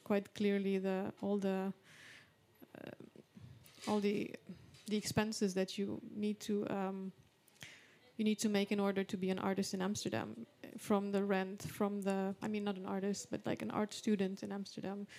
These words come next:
from the rent, from the, the way in which the, um, tuition fees raise from year to year. Um, and when you make this transparent to someone who's really excited to step into the field, they might think twice, or they might counter it by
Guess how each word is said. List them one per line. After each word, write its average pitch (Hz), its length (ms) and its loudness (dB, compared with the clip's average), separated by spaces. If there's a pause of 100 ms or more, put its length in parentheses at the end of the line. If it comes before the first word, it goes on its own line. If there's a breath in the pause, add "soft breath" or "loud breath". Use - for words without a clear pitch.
(180 loud breath)
from 208 220 0
the 202 80 6
rent, 202 280 2
from 196 240 0
the, 196 500 2
the 208 100 2
way 208 160 4
in 208 100 0
which 208 240 -2
the, - 120 0
um, 202 360 0 (140)
tuition 220 400 4
fees 202 420 0
raise 196 320 6
from 196 220 2
year 202 240 4
to 202 160 -2
year. 190 420 4 (580 loud breath)
Um, 202 440 -2
and 214 200 0
when 214 140 4
you 220 120 6
make 208 260 2
this 214 140 2
transparent 208 560 2
to 190 60 0
someone 196 320 0
who's 196 240 2
really 214 280 4
excited 196 460 0
to 196 60 -4
step 196 220 -2
into 202 160 0
the 196 100 0
field, 196 380 0
they 190 140 2
might 220 320 -2
think 196 300 -4
twice, 220 600 2
or 196 120 0
they 190 140 0
might 202 320 -2
counter 240 380 2
it 190 280 2
by 185 260 2